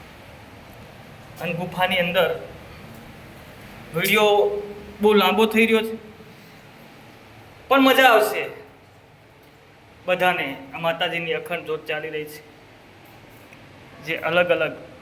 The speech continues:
રૂપે માં ભગવતી અહીં શયન મુદ્રાની અંદર જે પોતે સૂતેલા છે.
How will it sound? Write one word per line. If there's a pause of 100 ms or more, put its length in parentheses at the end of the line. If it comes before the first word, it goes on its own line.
(680)
રૂપે (800)
માં
ભગવતી (200)
અહીં
શયન
મુદ્રાની
અંદર (960)
જે
પોતે
સૂતેલા
છે.